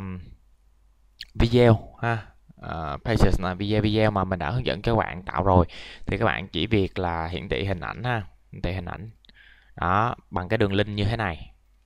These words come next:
Đây, let's set này. Đó, Antalat mô tả hình ảnh là bằng cái title của video ha. Rồi tiếp tục là đây là cái gì? Cái title video nè. Đó, hiển thị ra đây.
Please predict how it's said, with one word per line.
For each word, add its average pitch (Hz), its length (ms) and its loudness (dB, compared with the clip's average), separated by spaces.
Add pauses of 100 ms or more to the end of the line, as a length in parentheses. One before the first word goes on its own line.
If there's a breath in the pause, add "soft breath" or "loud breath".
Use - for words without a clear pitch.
(260)
Đây, - 140 -6
let's 101 120 -2
set 131 220 0
này. 95 280 -6 (600 soft breath)
Đó, 110 380 0
Antalat 117 480 0 (160)
mô 110 200 6
tả 76 180 0
hình 113 120 -4
ảnh 82 160 -4
là 123 120 0
bằng 90 180 0
cái 110 140 -4
title 98 440 4
của - 80 0
video 104 540 2 (100)
ha. 107 280 -4
Rồi 92 300 4
tiếp - 200 -2
tục - 220 0
là 87 120 0
đây 92 200 0
là 87 100 -2
cái 98 280 -2
gì? 110 100 -2
Cái 107 180 -4
title 95 320 6
video 95 260 0
nè. 87 100 -6 (560 soft breath)
Đó, 95 240 -2 (120)
hiển 82 180 -8
thị - 160 0
ra 98 120 -2
đây. 95 180 -4